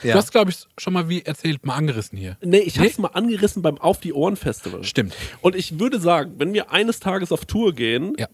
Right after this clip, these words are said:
Speaker 3: machen wir Prosecco-Laune und dann
Speaker 2: Das ist ein Tour-Exklusiv.
Speaker 1: Mystery.
Speaker 3: Nee, nee, die Prosecco-Laune-Stories, die wir nie im Podcast erzählen
Speaker 2: Ja.
Speaker 3: können. Und da gibt's eine Menge.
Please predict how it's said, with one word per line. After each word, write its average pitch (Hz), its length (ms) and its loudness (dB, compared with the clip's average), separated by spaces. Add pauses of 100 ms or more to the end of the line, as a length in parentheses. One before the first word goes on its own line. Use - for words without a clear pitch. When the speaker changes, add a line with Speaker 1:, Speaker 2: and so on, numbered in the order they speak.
Speaker 3:
machen 180 360 0
wir 180 100 6
Prosecco-Laune 160 1160 2 (260)
und 151 160 2
dann 185 260 4 (100)
Speaker 2:
Das - 100 -20
ist - 40 -4
ein 147 60 2
Tour-Exklusiv. 139 440 4 (140)
Speaker 1:
Mystery. 98 380 0
Speaker 3:
Nee, 170 180 2 (220)
nee, 170 260 4 (200)
die 214 120 0
Prosecco-Laune-Stories, 170 960 2
die 147 160 -4
wir 135 100 4
nie 156 400 -2
im 165 120 -6
Podcast - 420 -2
erzählen 156 400 0
Speaker 2:
Ja. 156 60 -12
Speaker 3:
können. 123 340 -2 (320)
Und 135 80 -2
da 147 60 6
gibt's 156 240 -6
eine 135 80 4
Menge. 127 400 2